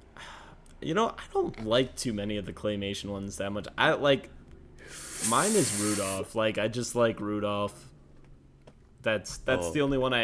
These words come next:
Speaker 1: have ever really sat down to watch. All the other ones I'm just like, "Psh, not as good."
Speaker 2: No one's favorite song is Heat Miser, by the way. And, like, the Misfit Toys one is, like, just a solid ten out of ten.
Speaker 1: Yeah.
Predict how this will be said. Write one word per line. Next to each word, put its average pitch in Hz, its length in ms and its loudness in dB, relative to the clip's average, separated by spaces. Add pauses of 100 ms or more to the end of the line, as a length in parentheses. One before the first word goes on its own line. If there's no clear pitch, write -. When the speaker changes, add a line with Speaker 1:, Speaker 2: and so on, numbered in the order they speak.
Speaker 1:
have 98 140 -2
ever 110 260 2
really 104 280 -4
sat 95 280 -6
down 95 160 -4
to 92 80 -8
watch. 90 280 -8
All 104 140 -4
the 104 100 -4
other 101 140 -4
ones 95 220 -8
I'm 98 80 -10
just 95 200 -6
like, 92 340 -6
"Psh, - 200 -14 (380)
not 147 280 -6
as 120 140 -2
good." - 320 -10 (500)
Speaker 2:
No 123 220 4
one's 170 160 4
favorite 127 300 6
song 90 200 4
is 90 120 -2
Heat 92 160 2
Miser, 82 340 0
by 80 140 2
the 80 100 0
way. 80 300 2 (600)
And, 135 140 4
like, 160 140 6
the 165 80 4
Misfit 170 300 6
Toys 85 260 4
one 82 260 -2 (160)
is, 98 140 -2
like, 80 340 -2 (140)
just 92 160 -4
a 95 40 -10
solid 58 300 0
ten 57 160 -2
out 50 100 -4
of 50 80 -8
ten. - 280 -2 (300)
Speaker 1:
Yeah. - 140 -14